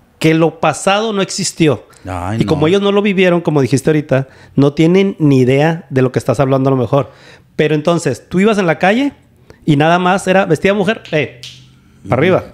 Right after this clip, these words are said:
Speaker 2: "Oiga, venga para acá, a ver, este es su I D. ¿Y por qué andas vestido de mujer? Y súbete". O sea, yo cuando iba a la calle siempre que tener mi dinerito para la mochada, porque se usaba mucho la mochada, ¿eh?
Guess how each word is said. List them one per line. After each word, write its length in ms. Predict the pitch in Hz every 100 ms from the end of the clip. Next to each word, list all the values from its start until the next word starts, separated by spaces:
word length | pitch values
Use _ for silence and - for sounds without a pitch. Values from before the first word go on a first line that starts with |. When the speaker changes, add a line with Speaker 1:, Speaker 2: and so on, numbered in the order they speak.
| -
Speaker 2:
"Oiga, 240 | 123 156 160
venga 220 | 151 170
para 140 | 170
acá, 340 | 147 151 160 156 -
a 80 | 123
ver, 200 | 131 139
este 240 | 131 143
es 80 | 127
su 180 | 131 131
I 100 | 131
D. 200 | 143 151 - - - - - - - - -
¿Y 80 |
por 120 | 123 123
qué 100 | 135
andas 160 | 160
vestido 260 | 165 135 151
de 20 |
mujer? 260 | 147 - 135 - - - - - - - - - -
Y 180 | 113 104
súbete". 480 | - 139 120 - - - - - - - - - - - -
O 120 | -
sea, 140 | 131 151
yo 160 | 135
cuando 180 | 143 165
iba 120 | 165
a 20 | 175
la 140 | 160
calle 200 | 147 165
siempre 220 | 147 143
que 80 | 156
tener 680 | 151 143 143 - - 143 139
mi 100 | 139
dinerito 420 | 156 156 127 120 147
para 120 | 139
la 80 | 117
mochada, 360 | 107 - 147
porque 200 | 127 120
se 80 | 117
usaba 260 | 110 101 113
mucho 200 | 127 147
la 100 | 131
mochada, 480 | 98 - 104 104
¿eh? 100 | 110